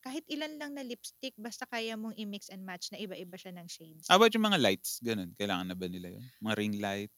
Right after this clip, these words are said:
Speaker 1: Well, importante yung ring light.
Speaker 2: Kailangan
Speaker 1: Ring
Speaker 2: ko.
Speaker 1: light or any lights. Importante siya
Speaker 2: Na
Speaker 1: kasi,
Speaker 2: mabibitbit nila, no?
Speaker 1: mm-mm. Kasi hindi natin alam kung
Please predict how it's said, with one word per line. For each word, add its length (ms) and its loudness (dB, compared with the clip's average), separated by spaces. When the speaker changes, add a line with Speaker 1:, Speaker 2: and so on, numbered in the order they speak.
Speaker 1:
Well, 300 0
importante 580 -2
yung 140 -4
ring 240 -6
light. 160 -14
Speaker 2:
Kailangan 260 2
Speaker 1:
Ring 140 4
Speaker 2:
ko. 80 -2
Speaker 1:
light 320 2
or 160 0
any 260 0
lights. 640 -8
Importante 640 -6
siya 300 -12
Speaker 2:
Na 100 -4
Speaker 1:
kasi, 80 -2
Speaker 2:
mabibitbit 640 -2
nila, 320 -4
no? 80 -10
Speaker 1:
mm-mm. 220 -6
Kasi 280 -6
hindi 240 -8
natin 360 -8
alam 400 -12
kung 460 -12